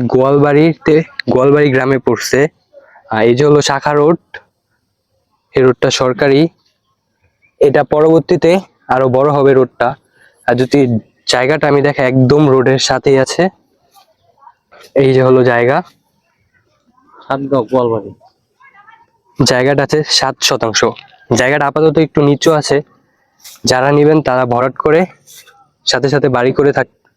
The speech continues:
Speaker 1: থাকতে পারবেন। একদম রাস্তার পাশেই। সামনে বাজার আছে, স্কুল, কলেজ সবকিছুই আছে।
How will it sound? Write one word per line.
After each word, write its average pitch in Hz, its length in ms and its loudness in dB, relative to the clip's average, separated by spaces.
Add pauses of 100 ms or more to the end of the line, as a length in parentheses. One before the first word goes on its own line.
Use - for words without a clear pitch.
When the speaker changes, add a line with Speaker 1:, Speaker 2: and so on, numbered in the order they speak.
(160)
Speaker 1:
থাকতে 120 260 -4
পারবেন। 127 360 2 (1400)
একদম 139 360 0 (180)
রাস্তার 127 380 -2
পাশেই। 117 380 -2 (3250)
সামনে 147 380 0
বাজার 127 360 2
আছে, 143 220 0 (320)
স্কুল, - 320 0
কলেজ 131 360 0
সবকিছুই 135 480 -2
আছে। 127 240 -2